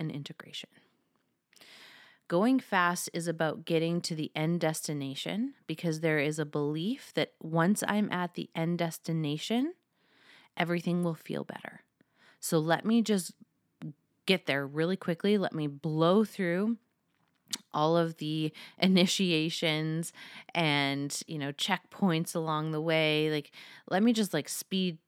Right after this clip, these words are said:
through those. And then I'll end up at the end destination. But what happens when people do that is they might end up in the end destination. So let's say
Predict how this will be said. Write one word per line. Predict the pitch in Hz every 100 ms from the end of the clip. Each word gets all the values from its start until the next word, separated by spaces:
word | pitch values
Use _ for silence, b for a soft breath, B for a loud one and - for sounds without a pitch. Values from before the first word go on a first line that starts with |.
| _
through | - 147
those. | 143 - - 175 - _ _ _ b b b b b b -
And | 180 160
then | 147 -
I'll | 147 -
end | 208
up | 233 208
at | 190
the | - 160
end | 156
destination. | 143 139 - 131 123 - - - 220 - b b b
But | 156
what | 143
happens | - 262 247 214
when | 175 165
people | 160 147
do | 139 233 240
that | 143 - -
is | - 156 147
they | 160
might | 175 170 214 -
end | 170 202 202
up | 185
in | 165
the | 165 -
end | 151
destination. | 143 135 - 135 123 151 175
So | 165
let's | 165 170 -
say | 165 156